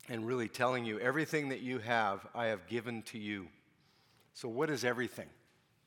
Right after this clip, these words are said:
Have you ever just stopped and thought?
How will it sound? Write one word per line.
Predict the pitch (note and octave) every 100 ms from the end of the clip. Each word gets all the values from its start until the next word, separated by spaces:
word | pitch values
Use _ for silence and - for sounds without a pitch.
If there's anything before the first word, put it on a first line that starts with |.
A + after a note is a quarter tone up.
| _ _ _ _ _ -
Have | A#2
you | B2+
ever | C#3+
just | D#3 C#3 -
stopped | - A#2+ A#2+ A#2+ - -
and | A2 G2
thought? | B2+ A2+ G2+